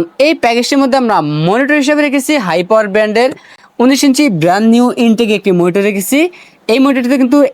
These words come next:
এইচডিএমআই পোর্ট, ভিজিএ পোর্ট পেয়ে যাবেন এবং এই মনিটরে এক বছরের রিপ্লেসমেন্ট পেয়ে যাবেন। বাজেট সীমিত কারণে আমরা উনিশ ইঞ্চি রেখেছি, আপনার চাইলে কিন্তু কাস্টমাইজ করে বাইশ ইঞ্চি মনিটর নিতে পারবেন। চাইলে হোয়াইট কালার চাইলেও কিন্তু এখানে কাস্টমাইজ করে নিতে পারবেন। এবং এই প্যাকেজের মধ্যে আমরা একটি জেডএল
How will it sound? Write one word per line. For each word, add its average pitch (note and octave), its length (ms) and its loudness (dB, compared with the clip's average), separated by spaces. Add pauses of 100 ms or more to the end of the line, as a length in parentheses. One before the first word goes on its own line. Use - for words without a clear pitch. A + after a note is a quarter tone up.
এইচডিএমআই A3+ 440 0
পোর্ট, B3+ 160 2 (120)
ভিজিএ F#3+ 260 0
পোর্ট A3 180 0
পেয়ে A#3+ 180 0
যাবেন B3 220 0 (360)
এবং F3+ 120 0 (220)
এই B3 140 0
মনিটরে A3 360 0 (340)
এক F3+ 60 -2 (140)
বছরের E3 360 -2 (100)
রিপ্লেসমেন্ট E3 500 -2
পেয়ে D#3 160 0
যাবেন। C#3+ 180 0 (120)
বাজেট F3+ 300 0
সীমিত C4 200 0 (140)
কারণে C#4+ 220 2
আমরা G#3 140 0 (100)
উনিশ A3+ 200 0
ইঞ্চি A#3+ 240 0
রেখেছি, A3+ 240 -4 (120)
আপনার G3 220 -4
চাইলে G#3 200 0
কিন্তু G#3 220 -2
কাস্টমাইজ G#3+ 420 -6
করে C#4 140 2 (540)
বাইশ G3 260 -2
ইঞ্চি A3+ 200 -4
মনিটর A3+ 260 0
নিতে A3+ 120 -2
পারবেন। B3+ 180 0 (200)
চাইলে G#3+ 180 0 (120)
হোয়াইট F3 300 -2
কালার A#3+ 220 0
চাইলেও B3 220 0
কিন্তু C4 160 0
এখানে C4 240 -4
কাস্টমাইজ F#3+ 420 -4
করে G3 180 0
নিতে B3+ 200 0
পারবেন। C3+ 260 -2 (420)
এবং D3+ 120 -2 (200)
এই A#3+ 120 0
প্যাকেজের B3 280 -2
মধ্যে B3 180 0
আমরা B3+ 160 0
একটি C#4 160 -4 (720)
জেডএল A#3 260 0